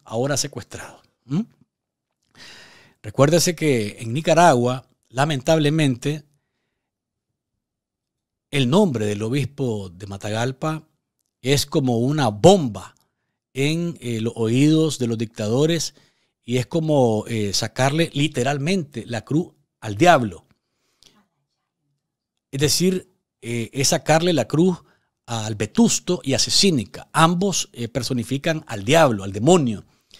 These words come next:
en sí. Entonces, cuando se habla de Monseñor Álvarez, eh, que está nominado al premio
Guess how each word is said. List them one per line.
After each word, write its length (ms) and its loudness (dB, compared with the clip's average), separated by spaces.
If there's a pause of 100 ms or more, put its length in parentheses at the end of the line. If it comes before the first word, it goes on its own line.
(240)
en 120 -12
sí. 320 -2 (840)
Entonces, 560 2
cuando 360 0
se 200 -2
habla 360 4
de 280 0
Monseñor 440 -2
Álvarez, 720 2
eh, 600 -14
que 80 -12
está 220 -4
nominado 440 0
al 120 -2
premio 440 -2